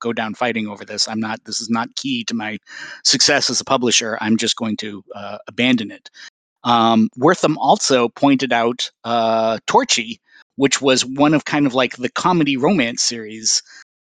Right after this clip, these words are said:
um, that they had done, which once again was, like, you know, really kind of mild by the standards of, uh, you know, like, what was actually bad out there in the early fifties. Um, and, you know, nobody ever quite understood what Wertham's problem with Torchy was, but, uh, he, he absolutely,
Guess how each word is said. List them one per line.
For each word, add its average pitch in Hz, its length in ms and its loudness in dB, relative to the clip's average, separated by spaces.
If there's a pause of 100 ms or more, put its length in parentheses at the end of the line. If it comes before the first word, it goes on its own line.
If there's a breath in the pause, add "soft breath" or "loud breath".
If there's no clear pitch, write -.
um, 110 600 -4 (300)
that 117 160 -2
they 123 100 2
had 120 180 -2
done, 113 380 2
which 123 180 -2
once 151 200 2
again 135 260 4
was, 120 180 2
like, 127 180 -2 (200)
you 127 100 -2
know, 107 180 -2 (380)
really 165 360 4
kind 180 220 -2
of 104 120 -6
mild 120 480 0
by 131 100 -4
the 110 100 -8
standards 120 480 0
of, 113 260 -12
uh, 107 280 -10
you 113 140 -10
know, 107 100 -12
like, 104 140 -18 (180)
what 131 140 -6
was 131 100 -2
actually 127 300 -4
bad 135 340 0
out 110 200 -4
there 107 140 -8
in 101 80 -12
the 107 120 -14
early 104 180 -14
fifties. 117 480 -6 (580 loud breath)
Um, 123 460 4 (680)
and, 139 300 2 (120)
you 143 180 4
know, 131 100 4
nobody 156 300 4
ever 139 200 2
quite 165 340 0
understood 139 460 2
what 127 160 0
Wertham's 120 340 0
problem 117 360 -2
with 107 100 -6
Torchy 139 280 -6
was, 107 400 -8
but, 107 260 -8
uh, 113 80 -4
he, 113 380 -2
he 120 320 0
absolutely, 123 680 -2